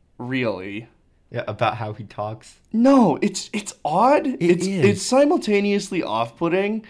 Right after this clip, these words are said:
Speaker 2: He's
Speaker 1: and,
Speaker 2: like a,
Speaker 1: like
Speaker 2: he's like a robot who they haven't really inputted all the commands on what it's like to show human emotion
Speaker 1: Yeah,
Speaker 2: yet.
Speaker 1: he's the beta version of, like,
Speaker 2: Yes.
Speaker 1: the beta version of what a Husker fan feels like after the game.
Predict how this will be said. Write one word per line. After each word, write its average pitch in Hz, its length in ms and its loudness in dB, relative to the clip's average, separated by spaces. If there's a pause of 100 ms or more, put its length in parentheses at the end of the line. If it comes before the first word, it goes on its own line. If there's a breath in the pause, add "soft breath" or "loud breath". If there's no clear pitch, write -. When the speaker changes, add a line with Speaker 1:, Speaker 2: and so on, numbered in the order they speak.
Speaker 2:
He's 156 200 -2
Speaker 1:
and, 131 80 2
Speaker 2:
like 220 100 2
a, 127 40 -2
Speaker 1:
like 117 380 0
Speaker 2:
he's 156 220 -12
like 202 160 -6
a 147 80 0
robot 117 800 -2 (400)
who 139 120 -4
they 135 120 -2
haven't 143 280 -4
really 113 320 -4 (100)
inputted 120 420 -2
all 107 120 -2
the 107 80 -6
commands 101 480 -8
on 98 240 -6
what 101 120 -4
it's - 180 -10
like 101 180 -4
to - 60 -12
show 107 180 -6
human 110 300 -4
emotion 98 380 -4
Speaker 1:
Yeah, 127 220 4
Speaker 2:
yet. 135 100 -2
Speaker 1:
he's 143 220 -8
the 147 100 2
beta 135 460 2
version 120 540 -4
of, 107 180 -8
like, 107 300 -4
Speaker 2:
Yes. - 340 -2
Speaker 1:
the 135 180 -4
beta 143 460 0
version 139 540 -2
of 113 240 -4 (140)
what 120 320 -2
a 107 60 0
Husker 120 400 -12
fan 110 320 -12
feels 92 360 -14
like 85 260 -10
after - 260 -16
the - 120 -18
game. - 300 -20